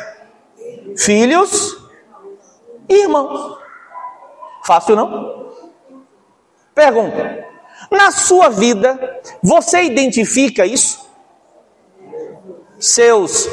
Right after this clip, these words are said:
pais espirituais, seus filhos espirituais e seus irmãos espirituais?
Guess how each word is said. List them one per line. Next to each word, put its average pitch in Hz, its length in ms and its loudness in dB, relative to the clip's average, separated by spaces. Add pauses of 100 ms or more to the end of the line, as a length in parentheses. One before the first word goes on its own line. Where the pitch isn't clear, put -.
(120)
pais - 640 0
espirituais, 170 1120 0 (720)
seus 247 500 2
filhos 233 460 2
espirituais 165 880 2
e 220 80 0
seus 220 300 0
irmãos 196 460 0
espirituais? - 920 -2